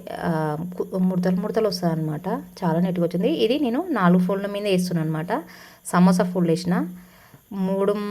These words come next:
పావు మీటర్లు అంతే, మూడు పావు, మూడు మీటర్లు అంతే అక్కడ ఉన్న క్లాత్ ఇది నేను వేసింది. చూసారా, ఇట్లయితే పెట్టుకోండి. సేమ్ మనకి మరి లెహంగా కదా, అంటే మనకు స్కర్ట్ కదా, స్కర్ట్ మీ ఇష్టము. మనకి హిప్ సైజ్ మీద ఒక ఫోర్ ఇంచెస్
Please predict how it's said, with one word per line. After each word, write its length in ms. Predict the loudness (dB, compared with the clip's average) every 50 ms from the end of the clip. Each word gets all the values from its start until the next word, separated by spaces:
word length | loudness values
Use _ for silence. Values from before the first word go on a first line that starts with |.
| -2 2 4
పావు 160 | 6 6 6 4
మీటర్లు 280 | 2 2 2 2 4 6 6
అంతే, 180 | 6 6 6 4 2 -2 -2
మూడు 180 | -2 0 2 4
పావు, 120 | 6 6 6 6 4
మూడు 140 | 4 4 4 2 2
మీటర్లు 320 | 2 4 4 6 6 6 4
అంతే 240 | 2 0 0 -2 -2 -2 -4 -6
అక్కడ 160 | -2 -2 0 0 0
ఉన్న 80 | 0 0 0
క్లాత్ 260 | 0 -2 -2 -2 -4 -2
ఇది 120 | -2 -2 -4 -4 -8 -14 -20 -14 -8
నేను 140 | 0 2 2 2
వేసింది. 400 | 2 2 0 0 2 2 0 0 -2 -4 -10 -16 -20 -20 -20 -20 _ _ _ _ _ _ _ _ _ _ _ _ _ -16
చూసారా, 340 | -14 -12 -12 -10 -10 -10 -12 -12 -16 _ _ -12
ఇట్లయితే 380 | -6 -2 0 0 0 0 -2 -4 -4 -4 -6 -12 _ _ _ _ -4
పెట్టుకోండి. 440 | -2 -2 -2 0 2 2 4 4 2 2 4 6
సేమ్ 200 | 8 8 8 8 4
మనకి 340 | 2 2 0 -2 -2 0 4 4 4 4 4 0 -2 -4 -6 -8 -10 -6 -4 -2
మరి 140 | -2 0 0 0
లెహంగా 300 | 2 4 4 6 6 6 6
కదా, 200 | 6 2 2 0 -2 -4 -4 -4
అంటే 180 | 0 0 0 0 0 0
మనకు 340 | 0 2 2 2 2 2 0 0 -2
స్కర్ట్ 320 | -2 -2 0 0 2 4 4 6
కదా, 180 | 6 6 6 4 2 0 -2 -10
స్కర్ట్ 300 | -10 -4 -2 -2 2 2 2 2
మీ 60 | 2 0 0 0
ఇష్టము. 380 | 0 2 2 2 2 2 -2 -4 -6 -8 -16 -20 -20 -20 -20 -20 -20 _ _ 0
మనకి 220 | 4 4 4 4 4 2
హిప్ 160 | 0 -2 2 6
సైజ్ 200 | 6 6 6 4 2
మీద 100 | 0 0 0 0
ఒక 100 | -2 -8 -4
ఫోర్ 220 | 0 4 6 6 6
ఇంచెస్ 220 | 6 4 -2 -4